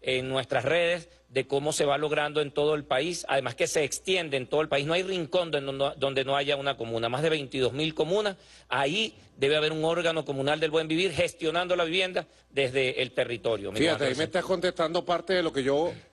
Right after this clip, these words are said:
Speaker 2: preguntaba, Héctor. Estamos conversando, pensando ya en los planes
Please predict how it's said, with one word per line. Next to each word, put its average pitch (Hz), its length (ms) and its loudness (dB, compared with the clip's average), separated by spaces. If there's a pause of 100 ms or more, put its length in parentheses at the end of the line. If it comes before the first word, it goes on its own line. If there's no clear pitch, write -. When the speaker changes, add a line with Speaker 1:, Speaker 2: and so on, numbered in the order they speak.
(420)
Speaker 2:
preguntaba, 127 880 0 (760)
Héctor. 117 400 -2
Estamos 131 340 -2
conversando, 143 720 0 (640)
pensando 175 680 0
ya 190 180 2
en 190 80 -2
los 170 140 -2
planes 175 440 0